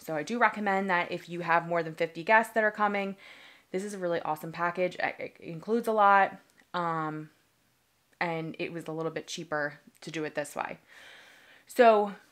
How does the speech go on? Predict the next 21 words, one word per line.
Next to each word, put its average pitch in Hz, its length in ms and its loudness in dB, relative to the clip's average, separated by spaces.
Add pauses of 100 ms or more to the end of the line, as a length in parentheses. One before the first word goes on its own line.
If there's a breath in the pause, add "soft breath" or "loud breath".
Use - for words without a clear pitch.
(100)
one 220 180 4
of 320 60 0
the 330 80 0
things 285 240 4
that 240 80 4
I 214 100 10
found 196 360 4
kind 254 480 0
of 311 100 0
frustrating 180 720 2
about 170 460 2
the 160 460 2 (280 soft breath)
budget 202 340 8
planner 185 400 2
is 180 220 -2
because 233 440 -4
there 269 140 4
are 247 80 2
so 233 160 -4
many 190 200 -4
packages, 175 760 0